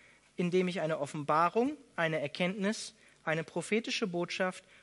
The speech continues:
oder eine Lehre weitergebe. Ich finde es faszinierend. Das Neue Testament ist für mich persönlich so klar über die Gabe der Zungenrede,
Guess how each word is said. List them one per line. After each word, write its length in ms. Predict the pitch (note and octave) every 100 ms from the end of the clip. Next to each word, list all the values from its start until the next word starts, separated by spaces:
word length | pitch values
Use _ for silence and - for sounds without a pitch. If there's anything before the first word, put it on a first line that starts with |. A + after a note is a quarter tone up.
| _
oder 200 | E3+ E3+
eine 180 | D#3 E3
Lehre 440 | E3+ A#3 A#3+ D#3
weitergebe. 600 | C3+ C3 C3 C3 C3 A2 B2+ - _ _ _ _ _ _ _ _ _ - - _ _ - - - - - - - - _ _ _ -
Ich 140 | F3+
finde 200 | C4+ C#4+
es 180 | - - -
faszinierend. 680 | - G3+ - G3 F3 C#3+ E3
Das 160 | -
Neue 180 | G3+ A#3
Testament 680 | A#3+ - G#3+ G#3 A3+ A#3+ -
ist 140 | G#3 G3+
für 140 | -
mich 280 | A3+ C4+ -
persönlich 540 | B3 G#3 G3 F#3+ F#3+ G3
so 300 | E3+ A#3+ D#4+
klar 480 | - G3+ G3 G#3
über 220 | G3+ F3 E3+
die 140 | E3
Gabe 340 | E3+ E3+ F3+
der 160 | E3+ E3
Zungenrede, 760 | - B3 B3+ F3 D#3+ D#3+ G3+